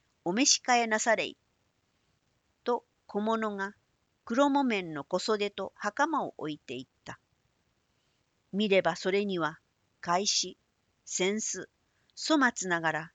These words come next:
大小も載せてあるではないか。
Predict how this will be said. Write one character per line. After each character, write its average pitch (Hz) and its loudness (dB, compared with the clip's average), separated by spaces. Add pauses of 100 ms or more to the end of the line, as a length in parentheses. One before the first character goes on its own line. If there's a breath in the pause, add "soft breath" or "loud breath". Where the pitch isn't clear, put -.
(200)
大 269 6
小 170 2
も 147 -6
載 156 -6
せ 202 -6
て 196 -4
あ 196 4
る 165 -6
で 180 -8
は 190 -8
な 131 -2
い 127 -12
か。 - -20